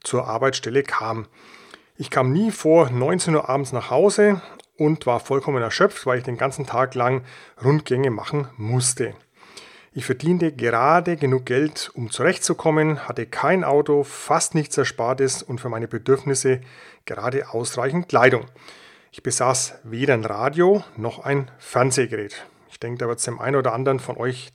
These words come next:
definitiv besser gehen. Aber es geht ja um die Grundsituation. Es war mitten in einem kalten Winter mit Temperaturen von zwanzig Grad unter Null. Deshalb ging ich abends nur selten aus.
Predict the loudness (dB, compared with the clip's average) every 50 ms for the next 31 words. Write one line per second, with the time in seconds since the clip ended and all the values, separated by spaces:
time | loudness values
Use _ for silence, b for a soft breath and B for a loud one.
0 | _ -10 -8 -4 -2 -2 -2 -2 -6 -8 -8 -8 -14 _ _ _ _ _ _ _
1 | -6 -4 -2 0 -2 -2 -4 -10 -18 -18 -18 -20 _ _ _ _ -16 _ 0 0
2 | 0 0 0 2 2 2 4 2 0 -4 -2 2 4 4 4 4 0 0 0 0
3 | 0 -2 -4 -8 -8 -10 -12 _ B B B B B B B B B B B B
4 | B B B B B B B B B B B B _ -6 6 6 8 8 8 4
5 | 6 4 6 6 4 2 0 -4 0 2 0 2 2 0 2 2 2 4 4 4
6 | 6 6 4 2 2 0 -2 -2 0 -2 -2 0 0 -2 -2 0 0 0 0 0
7 | 0 -2 -4 -4 -4 -6 -6 -4 -4 -6 -6 -6 -8 -6 -6 -6 -6 -6 2 2
8 | 4 6 6 6 6 6 2 0 B B B B B B B B _ 0 2 2
9 | 2 0 0 -2 -4 -4 -4 -4 -6 -4 -4 -2 -2 -2 -2 0 -2 0 0 0
10 | -2 -2 -2 -2 -6 -8 -6 -8 -8 -6 -6 -6 -8 -8 b